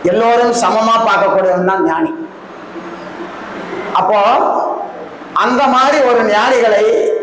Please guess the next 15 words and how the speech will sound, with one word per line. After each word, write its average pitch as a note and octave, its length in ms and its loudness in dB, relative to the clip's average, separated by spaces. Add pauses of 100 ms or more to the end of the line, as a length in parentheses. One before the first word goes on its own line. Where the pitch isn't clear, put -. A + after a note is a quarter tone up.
(160)
நான் G3+ 300 2
பின்பற்றி A#3 880 2 (920)
வாழ்ந்தோம் G#3+ 440 2
என்றால் F#3+ 640 2 (180)
நமக்கு G#3 320 0
எந்த G#3 240 2
விதமான G#3 440 2
பேதம் G3 420 2
இல்லாமல் F3+ 680 0 (460)
நல்ல B3 320 2
முறையில் G#3 680 2
நம்ம F#3 240 0
வாழ்க்கையை F3+ 840 2 (100)
வாழலாம். E3+ 460 2 (880)
அதுக்காக, F#3+ 420 2